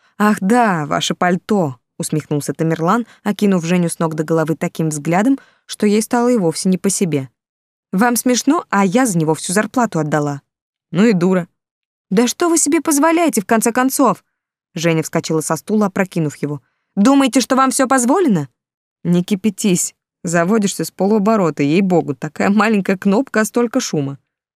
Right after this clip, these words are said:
«Что еще за кнопка?» Женя рвала и метала. «Я, между прочим, историк, доктор исторических наук, доцент кафедры. Я не позволю с собой так обращаться». «И что же ты сделаешь?» Тамерлан поднялся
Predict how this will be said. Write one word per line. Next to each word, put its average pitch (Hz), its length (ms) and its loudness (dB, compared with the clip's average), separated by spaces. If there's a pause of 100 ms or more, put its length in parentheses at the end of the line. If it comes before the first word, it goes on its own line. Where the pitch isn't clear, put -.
«Что - 240 -2
еще 277 160 2
за 269 120 2
кнопка?» 233 640 2 (480)
Женя 160 340 0
рвала 156 300 0
и 156 60 0
метала. 147 420 -2 (340)
«Я, 240 220 4
между 233 280 2
прочим, 240 340 0
историк, 226 540 0 (140)
доктор 226 520 2
исторических 247 600 0
наук, 247 340 2
доцент 226 380 0
кафедры. 170 520 0 (260)
Я 240 160 4
не 233 120 2
позволю 262 440 2
с - 60 -2
собой 202 240 2
так 202 160 -2
обращаться». 196 600 0 (800)
«И 180 80 2
что 208 220 2
же 185 100 -2
ты 214 120 0
сделаешь?» 139 580 0 (500)
Тамерлан 160 460 0
поднялся 151 640 -6